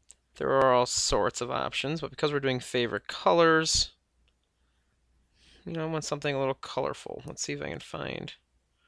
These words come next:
something here. I'm gonna go for next. I'm gonna get a little bit more options. There are literally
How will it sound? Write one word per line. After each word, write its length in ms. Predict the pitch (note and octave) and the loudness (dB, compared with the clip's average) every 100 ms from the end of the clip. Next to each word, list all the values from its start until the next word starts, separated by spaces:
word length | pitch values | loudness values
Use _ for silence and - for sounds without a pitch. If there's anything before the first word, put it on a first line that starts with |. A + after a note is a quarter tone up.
| _ _ _ _ _ _ - | _ _ _ _ _ _ -14
something 340 | - - C3+ | -12 -10 -10
here. 200 | C#3 C#3+ | -8 -8
I'm 80 | C#3+ | -8
gonna 180 | D#2+ - | -8 -8
go 280 | - - | -8 -8
for 500 | - - C2+ B1 - - _ - | -8 -8 -6 -6 -8 -12 _ -16
next. 640 | - - - - - - | -14 -12 -12 -10 -8 -6
I'm 60 | D#2+ | -8
gonna 120 | D2+ | -10
get 140 | - | -10
a 40 | - | -10
little 120 | D#2+ | -10
bit 180 | - - | -10 -10
more 240 | F2 D#2 | -6 -4
options. 680 | C#2+ D2 - E2+ - - - - _ _ _ _ _ _ - - _ _ | -4 -4 -4 -6 -6 -10 -12 -16 _ _ _ _ _ _ -20 -20 _ _
There 160 | C3 B2+ | 0 2
are 220 | A2 - | 2 0
literally 680 | - C3+ C3 B2 A#2 G#2+ | -2 0 2 2 2 0